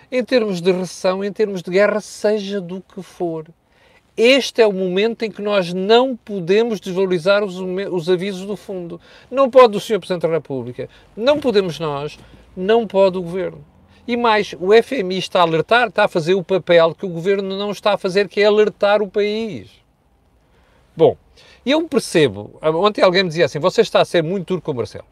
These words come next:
porque o Marcelo e o P-, Primeiro-Ministro querem evitar que a malta entre em depressão. Epá, desculpem. Isso não é desculpa para o comportamento que estão a ter. Uma coisa é nós dizermos às pessoas, "Vai ser uma desgraça, que horror", ninguém está a dizer isso.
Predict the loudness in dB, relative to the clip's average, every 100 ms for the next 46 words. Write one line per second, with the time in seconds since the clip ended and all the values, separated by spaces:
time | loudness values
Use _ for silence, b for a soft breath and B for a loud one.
0 | b b b -6 -2 4 4 6 4 4
1 | 0 -8 -8 -2 -2 0 -4 -6 -14 b
2 | b _ 4 6 6 0 -2 -2 2 2
3 | 2 2 4 4 4 2 0 0 -2 -2
4 | -8 -4 -4 -4 b b -2 2 2 0
5 | -4 2 2 2 0 0 -6 -18 _ _
6 | _ _ _ _ _ _ _ _ _ -4
7 | -4 0 2 6 6 6 4 -2 -6 -2
8 | 0 0 2 0 0 -4 0 2 2 -2
9 | -2 -2 -2 -4 -4 -2 0 -2 -4 -4
10 | -6 -8 -12 -20 b b b 2 2 4
11 | 4 4 6 4 4 0 2 2 0 -2
12 | -2 0 2 2 4 4 6 6 6 4
13 | 8 10 12 12 10 8 4 -2 -2 -2
14 | -4 -6 -8 -10 -12 -14 -14